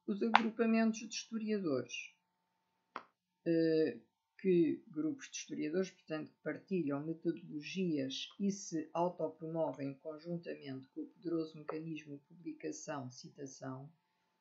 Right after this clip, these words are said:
surgem por vezes em torno de revistas, como a Escola Francesa dos Anales, a inglesa Past and Present, ou a italiana Quaderni Storici. Grupos de investigação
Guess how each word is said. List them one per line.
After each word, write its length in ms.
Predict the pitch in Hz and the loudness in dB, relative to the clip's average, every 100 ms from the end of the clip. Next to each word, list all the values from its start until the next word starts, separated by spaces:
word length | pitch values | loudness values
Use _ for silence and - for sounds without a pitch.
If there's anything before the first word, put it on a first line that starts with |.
| _ | _
surgem 480 | - - 214 202 190 | -10 -2 0 2 0
por 180 | 185 185 | 0 -2
vezes 340 | 170 139 139 | 0 0 0
em 140 | 165 170 | -2 0
torno 340 | 175 170 170 | 2 2 2
de 80 | 175 | -2
revistas, 680 | 185 175 170 - - 156 147 - _ _ _ _ _ | -4 -2 -2 -2 -4 -6 -4 -6 _ _ _ _ _
como 480 | - 165 156 165 - - | 2 4 4 0 -2 -4
a 40 | |
Escola 420 | 160 - 143 139 | -4 0 0 0
Francesa 640 | 135 147 151 - 151 139 131 | -4 -8 -8 -2 0 0 -2
dos 220 | 143 143 | -4 -4
Anales, 840 | 151 151 147 143 147 160 - - _ 151 | -4 -2 0 0 -2 -6 -8 -10 _ -10
a 40 | |
inglesa 720 | 151 160 156 160 143 143 135 - _ | -6 -2 2 2 0 -2 -4 -8 _
Past 440 | 165 151 151 - | 2 2 -2 -8
and 140 | 156 143 - - | -8 -10 -14 -12
Present, 540 | 156 151 143 165 190 - - _ _ _ _ | -4 -4 -2 -4 -4 -6 -20 _ _ _ _
ou 180 | 170 165 | 2 6
a 60 | 170 | 6
italiana 880 | 170 170 160 160 160 165 165 - - | 6 2 2 0 0 0 -4 -8 -4
Quaderni 720 | 170 156 160 160 160 160 156 | -2 0 2 2 2 -2 -6
Storici. 880 | - - 156 147 127 123 - 117 - _ _ _ _ _ - | -8 -6 -4 -2 -4 -6 -10 -12 -14 _ _ _ _ _ -4
Grupos 460 | 190 196 214 202 190 | 4 6 4 0 2
de 80 | 190 | 4
investigação 1080 | 185 - 170 170 165 - 156 165 196 233 | 4 0 2 2 0 0 0 2 0 -2